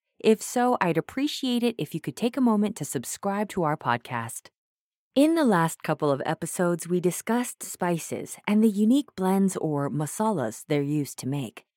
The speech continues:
We saw just how easy it is to make masalas like turmeric powder, cumin powder, coriander powder, garam masala, and milk masala at home. Today, we'll talk about two delicious vegetarian dishes,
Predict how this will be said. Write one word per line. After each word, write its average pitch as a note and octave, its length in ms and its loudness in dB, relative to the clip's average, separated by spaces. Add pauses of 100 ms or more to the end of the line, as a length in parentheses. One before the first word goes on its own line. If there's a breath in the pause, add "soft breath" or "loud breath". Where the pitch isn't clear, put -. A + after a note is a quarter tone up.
(160)
We F#3+ 100 0
saw F#3+ 240 0
just F3+ 280 0
how F#3 180 0
easy E3+ 420 -2
it G3 80 2
is G3+ 200 0
to - 100 -2
make C#3+ 180 0
masalas C#3+ 680 -2
like B2 220 -4 (100)
turmeric A#3 440 2
powder, G3+ 600 0
cumin G#3+ 400 4
powder, F#3 600 0
coriander F#3 640 0
powder, F3 480 -4 (200)
garam D3 280 2
masala, G#3+ 720 0
and G3+ 320 4
milk A#3+ 260 2
masala D3+ 460 0
at F#3 80 -6
home. D3 340 0 (640)
Today, D4 360 2
we'll A3+ 180 2
talk F#3 260 -2
about E3+ 320 0
two C#4+ 320 -2
delicious G#3+ 640 -2
vegetarian D3+ 680 0
dishes, A#2 520 -8